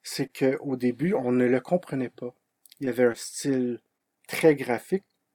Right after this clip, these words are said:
avec beaucoup de noir, des angles, euh, droits, et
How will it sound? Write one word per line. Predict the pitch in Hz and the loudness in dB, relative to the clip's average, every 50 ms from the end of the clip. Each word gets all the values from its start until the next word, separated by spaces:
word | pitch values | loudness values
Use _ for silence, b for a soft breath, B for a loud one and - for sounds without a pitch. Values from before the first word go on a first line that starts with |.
| _ _ _ _ - | _ _ _ _ -14
avec | 120 107 117 104 - | -10 -8 -8 -8 -8
beaucoup | 123 123 - - - | -12 -14 -12 -12 -10
de | 117 117 107 | -8 -6 -6
noir, | 107 107 113 120 139 160 180 185 190 - _ _ _ _ _ _ _ _ _ _ _ _ - | -4 -4 -2 -2 0 0 0 -2 -4 -8 _ _ _ _ _ _ _ _ _ _ _ _ -2
des | 123 123 123 120 120 | 2 2 2 4 6
angles, | 127 120 120 120 120 113 113 110 | 6 6 8 6 4 2 0 0
euh, | 110 107 107 107 107 107 107 104 104 104 104 101 101 101 101 101 101 101 101 101 101 98 | 2 2 2 2 0 0 -2 -4 -6 -8 -10 -10 -10 -10 -10 -10 -10 -10 -10 -10 -12 -10
droits, | - - - 107 123 160 208 - _ _ _ _ _ _ _ | -10 -10 -2 2 4 4 4 2 _ _ _ _ _ _ _
et | 147 135 127 131 131 135 139 | 2 4 6 6 6 4 2